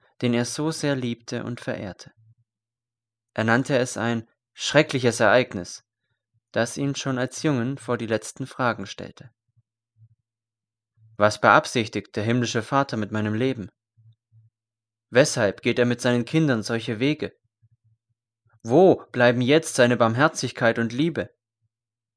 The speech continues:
Schwer belastende Erlebnisse als Soldat im Ersten Weltkrieg folgten, nachdem er aus dem Studium heraus zum Militär eingezogen worden war. Trommelfeuer,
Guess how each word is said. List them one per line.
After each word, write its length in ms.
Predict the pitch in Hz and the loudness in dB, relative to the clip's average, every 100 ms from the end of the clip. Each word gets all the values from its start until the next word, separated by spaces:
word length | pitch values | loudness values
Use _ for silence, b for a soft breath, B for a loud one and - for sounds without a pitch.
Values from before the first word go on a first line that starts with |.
| _ _ _ _ _ _ _ _ _ _ _ _ _ _ _ _ _ _ _ _ - _ - | _ _ _ _ _ _ _ _ _ _ _ _ _ _ _ _ _ _ _ _ -20 _ -12
Schwer 400 | - - 117 139 | -4 0 2 2
belastende 640 | 127 113 123 - 131 117 | 2 0 0 -6 -4 -2
Erlebnisse 760 | 98 101 120 127 123 135 123 | -2 -4 -4 -6 -8 -6 -6
als 420 | - 110 - - - | -6 -8 -8 -12 -4
Soldat 480 | 113 110 135 143 - | -2 0 0 0 -4
im 120 | 110 | -4
Ersten 360 | 113 123 113 | -4 -4 -4
Weltkrieg 460 | 104 117 - 127 117 | -2 -2 -4 -12 -10
folgten, 480 | - 143 127 - 98 _ _ _ _ _ - | -4 -4 -4 -10 -16 _ _ _ _ _ -6
nachdem 440 | 113 - 120 123 | -4 -2 0 0
er 140 | 135 117 | 2 0
aus 140 | 117 | -2
dem 120 | 120 | -6
Studium 420 | 110 - 135 147 | -6 -4 -4 -4
heraus 480 | 127 107 104 120 - | -4 0 0 0 -6
zum 140 | - 131 | -4 -2
Militär 440 | 135 131 151 120 | -2 -2 -2 -2
eingezogen 600 | 107 117 107 - 98 95 | -2 -4 -6 -8 -8 -8
worden 240 | 87 85 90 | -8 -8 -10
war. 240 | 85 - _ _ _ _ _ _ _ _ | -12 -14 _ _ _ _ _ _ _ _
Trommelfeuer, 880 | - - 117 127 120 123 120 117 117 | -8 0 2 0 0 -2 0 -2 -6